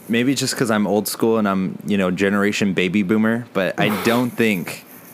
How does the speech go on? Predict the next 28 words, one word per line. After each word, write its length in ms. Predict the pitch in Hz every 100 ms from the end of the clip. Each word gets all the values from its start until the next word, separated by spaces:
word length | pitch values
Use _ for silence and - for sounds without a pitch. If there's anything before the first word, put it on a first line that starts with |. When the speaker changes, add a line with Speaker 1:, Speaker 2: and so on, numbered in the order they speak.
| - -
Speaker 1:
uh, 80 | - -
two 220 | - 131 135
months 320 | 120 117 -
Speaker 2:
It's 100 | 101
Speaker 1:
after 160 | 104 139
Speaker 2:
not 160 | 143
okay? 380 | 131 113 139 180
Speaker 1:
you 80 | 196
break, 220 | 196 95 - - - - - - - -
nah, 280 | 85 117 87
bro, 460 | 87 95 107 117
that's 300 | 113 95 104
so 280 | - 113 117
fucking 580 | - 110 95 85 80 71
weird. 380 | 87 120 117 92
Like, 140 | 95
how 80 | 110
are 100 | 120
you 220 | 120 98
over 320 | 98 110 107
anything? 560 | 87 98 117 107 98 90
Like, 180 | 87 82
I 80 | 95
feel, 400 | - 120 104 - - - - - - - - - -
uh, 340 | - 104 92 80 - - -
I 100 | -
don't 160 | 107 95
know. 280 | 92 87